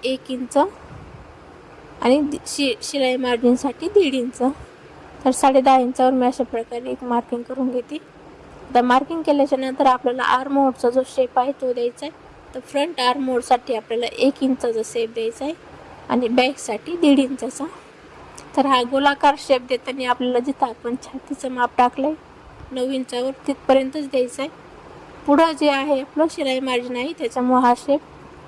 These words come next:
पुढच्या राऊंडला नाही द्यायचा, फक्त जिथं आपलं चेस्टचं माप टाकले तिथपर्यंतच द्यायचं.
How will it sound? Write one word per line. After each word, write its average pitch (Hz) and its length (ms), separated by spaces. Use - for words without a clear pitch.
पुढच्या 269 320
राऊंडला 254 340
नाही 240 160
द्यायचा, 247 280
फक्त - 300
जिथं 269 220
आपलं 262 280
चेस्टचं - 560
माप 269 260
टाकले 262 280
तिथपर्यंतच 277 720
द्यायचं. 214 320